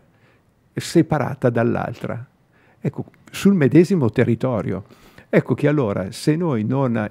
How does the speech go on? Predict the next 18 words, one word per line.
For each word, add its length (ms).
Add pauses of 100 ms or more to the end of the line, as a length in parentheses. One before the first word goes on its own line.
individuiamo, 1080 (340)
eh, 360
un 320
elemento 880
organizzativo 880
che 140
faccia 340
da 160
raccordo 640
sul 280
territorio, 800 (340)
poi 180
è 40
inutile 340
che 120
parliamo 360
di 100
quartieri. 680